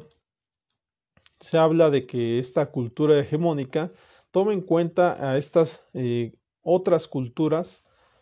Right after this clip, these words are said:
y las hace parte de ellos con un lenguaje, ¿no? En el tema de comentar a qué se refiere con este tipo de etnias,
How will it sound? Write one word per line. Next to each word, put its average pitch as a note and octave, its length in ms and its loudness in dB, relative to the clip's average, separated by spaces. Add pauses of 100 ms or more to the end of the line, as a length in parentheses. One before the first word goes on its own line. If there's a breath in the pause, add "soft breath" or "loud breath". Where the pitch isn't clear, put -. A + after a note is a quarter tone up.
(140)
y E3 220 -4
las E3+ 220 0
hace D#3 200 0
parte D#3+ 500 2
de D#3 160 2
ellos D3 460 -4 (140)
con B2 240 -8
un C#3 160 -6
lenguaje, C3 580 -4
¿no? D#3+ 220 -14 (160)
En C3 160 -10
el A2+ 120 -12
tema C3+ 300 -2
de A#2 220 -6
comentar A#2 640 -6 (580)
a B2+ 120 -10
qué C#3+ 140 -12
se D#3+ 120 -4
refiere C#3+ 420 -2
con B2+ 220 -6
este B2+ 320 -6
tipo C3 380 -6
de A#2+ 180 -4
etnias, D3 540 -4